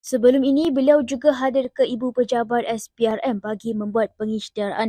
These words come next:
harta kepada Pegawai Penyiasat. Datuk Seri Ismail Sabri berdepan siasatan berhubung isu rasuah dan pengubahan wang haram membabitkan perbelanjaan serta perolehan dana untuk promosi serta publicity program yang dijalankan kerajaan.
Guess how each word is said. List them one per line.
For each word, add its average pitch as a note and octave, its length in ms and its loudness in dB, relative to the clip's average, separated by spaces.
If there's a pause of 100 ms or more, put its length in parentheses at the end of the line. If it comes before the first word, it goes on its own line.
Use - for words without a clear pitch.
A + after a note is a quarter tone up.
harta A#3+ 400 -2
kepada G#3+ 480 -4
Pegawai A3 480 0
Penyiasat. A#3+ 560 -4 (520)
Datuk C4 320 2
Seri C#4+ 240 -2
Ismail C#4 400 2
Sabri C4+ 400 0
berdepan B3 400 0
siasatan A#3+ 640 -2
berhubung G#3+ 320 -2
isu A#3 400 -2
rasuah A#3+ 480 -2
dan A3+ 160 -4
pengubahan G#3+ 480 -4
wang G#3+ 240 -2
haram B3 320 2
membabitkan G3 880 -6
perbelanjaan A3+ 720 0 (160)
serta C4+ 400 0
perolehan B3+ 480 0
dana A#3+ 400 2
untuk A3+ 400 -2
promosi A#3 560 -2 (160)
serta A3 400 -4
publicity G#3+ 640 -4
program G#3+ 480 0
yang G#3+ 160 -2
dijalankan G#3 640 -4
kerajaan. A#3 720 -2